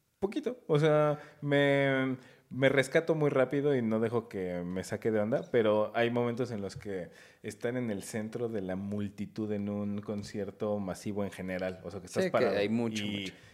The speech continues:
Speaker 1: que es como, hay más de mil personas hacia allá, hacia allá,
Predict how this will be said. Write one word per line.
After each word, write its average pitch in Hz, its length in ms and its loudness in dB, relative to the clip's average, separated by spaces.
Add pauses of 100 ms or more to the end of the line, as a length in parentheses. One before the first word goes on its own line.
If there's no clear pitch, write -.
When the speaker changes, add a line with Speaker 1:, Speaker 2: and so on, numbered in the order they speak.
(200)
Speaker 1:
que 113 100 -6
es 110 80 -6
como, 117 540 -6
hay 113 100 -6
más 123 160 -4
de 123 80 -6
mil 113 220 -6
personas 117 560 -6
hacia 101 240 -12
allá, 98 320 -10 (880)
hacia 92 240 -18
allá, 87 260 -14